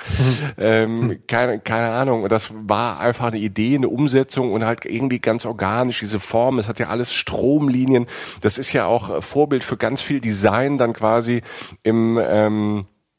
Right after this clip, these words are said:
Speaker 2: im, für, fürs nächste Jahrhundert. Also ganz viele Produkte, ähm, jetzt nicht so verrückt gemacht, aber dieses, dieses runde, dieses stromlinienförmige,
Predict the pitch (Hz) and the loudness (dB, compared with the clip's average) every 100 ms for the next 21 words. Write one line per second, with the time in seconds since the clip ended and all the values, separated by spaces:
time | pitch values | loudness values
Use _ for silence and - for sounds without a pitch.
0 | _ _ - - 110 104 120 107 - 120 | _ _ -6 0 0 2 0 0 0 0
1 | - 110 - - 110 101 147 143 87 92 | 2 2 2 0 0 2 2 2 2 -2
2 | 101 107 123 - 117 104 - 98 127 - | -2 -2 -2 -2 -4 -4 -4 -4 -6 -4
3 | 127 120 120 - - - - 98 101 104 | 0 0 -2 -14 -16 -16 -16 -4 0 2
4 | 95 - 107 - 90 - 78 113 - 151 | 2 0 0 0 0 -2 -2 -2 0 0
5 | 127 117 - 82 - 85 82 80 90 82 | 2 0 -2 -2 -2 -2 -4 -4 -6 -2
6 | 87 - 107 127 101 90 85 - 90 113 | -2 0 2 2 0 -2 -2 -4 0 0
7 | 135 113 104 98 104 98 98 95 | 2 2 2 0 0 2 2 0